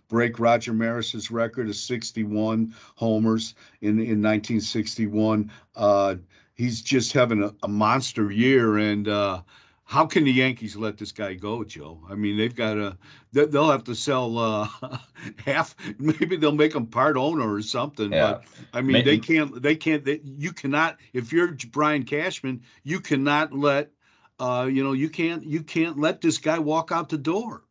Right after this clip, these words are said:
Speaker 2: Yeah, name a wing of the, uh, the ballpark after him or something. It, it, it, whatever it takes to, to get him to, to stay. He, this, he pretty much has to be a Yankee for life, uh, i-, i-, if you're, you're coming from that perspective. Uh,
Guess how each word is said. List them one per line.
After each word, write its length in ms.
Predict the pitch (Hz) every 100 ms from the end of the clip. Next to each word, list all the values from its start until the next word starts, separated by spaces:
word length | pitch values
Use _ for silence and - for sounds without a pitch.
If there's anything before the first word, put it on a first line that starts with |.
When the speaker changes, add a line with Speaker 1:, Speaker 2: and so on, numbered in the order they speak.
| _ _ _
Speaker 2:
Yeah, 280 | 90 80 76
name 300 | 80 98 101
a 60 |
wing 320 | 90 90 92
of 80 | 90
the, 200 | 85 82
uh, 180 | 78 76
the 100 | 78
ballpark 540 | 78 82 85 82 78 78
after 320 | 76 - 85
him 120 | 73
or 60 | 69
something. 520 | - 82 80 78 76
It, 220 | 76 69
it, 420 | 78 76 78 -
it, 220 | 78 -
whatever 520 | 85 80 85 92 92 90
it 100 | 80
takes 380 | 90 85 -
to, 260 | - 80 73
to 140 | 65
get 260 | 78 82 80
him 240 | 82 78
to, 300 | 73 76 71 -
to 120 | -
stay. 360 | - 82 73
He, 160 | 71 78
this, 300 | 65 80 - _ _ _
he 160 | - 107
pretty 180 | 101 90
much 200 | 82 -
has 260 | 90 85
to 80 | -
be 160 | 78 80
a 40 |
Yankee 340 | 78 78 78
for 160 | - 82
life, 540 | 80 82 80 78 _
uh, 260 | 69 73 71
i-, 40 |
i-, 220 | 50 69 -
if 340 | 78 80 78
you're, 300 | 78 80 73
you're 140 | 76 73
coming 280 | - 80
from 160 | 78 78
that 180 | 78 69
perspective. 640 | 76 - 85 80 80 73 73 _ - - _ -
Uh, 480 | - 73 71 69 -